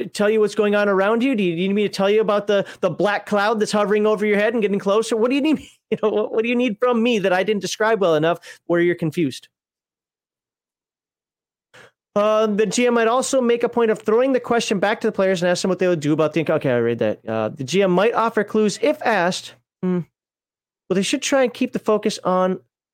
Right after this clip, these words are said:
players thinking of a way through rather than giving them clues.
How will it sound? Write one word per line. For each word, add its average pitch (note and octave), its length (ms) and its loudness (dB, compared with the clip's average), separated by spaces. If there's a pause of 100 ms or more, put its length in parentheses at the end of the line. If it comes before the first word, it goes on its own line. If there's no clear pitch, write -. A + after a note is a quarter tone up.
(140)
players G#3 300 2
thinking G3 280 0
of D#3+ 120 0
a E3 40 4
way D#3+ 220 4
through D#3+ 400 0
rather D3 300 2
than C#3+ 180 0
giving C3+ 300 0
them B2 120 -2
clues. B2 480 -4